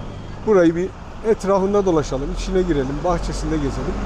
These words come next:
Beraber bir sohbet edelim. Yani tam olarak neredeyiz derseniz söyleyeyim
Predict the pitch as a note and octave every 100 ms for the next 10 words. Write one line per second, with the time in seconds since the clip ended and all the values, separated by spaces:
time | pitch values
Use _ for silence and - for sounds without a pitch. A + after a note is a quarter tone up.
0 | - - - - - - - G3 F#3 E3
1 | G3+ G3 - F#3+ F#3 F3 D#3+ C#3+ C#3 C#3
2 | - - - - - - - - - -
3 | G#3 A#3 G#3 G3+ F#3+ G3+ A3 G#3 G3 D#3+
4 | A#3 G#3+ F3+ A3 - G3+ G3 G3+